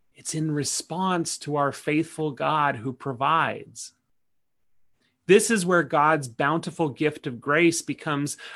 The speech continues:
our gift to receive by the Holy Spirit. And by the Holy Spirit, Christ assures us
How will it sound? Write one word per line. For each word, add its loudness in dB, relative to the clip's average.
our 4
gift 0
to -2
receive 0
by 2
the 0
Holy 0
Spirit. -8
And -8
by -2
the -4
Holy -2
Spirit, -4
Christ -6
assures -2
us -8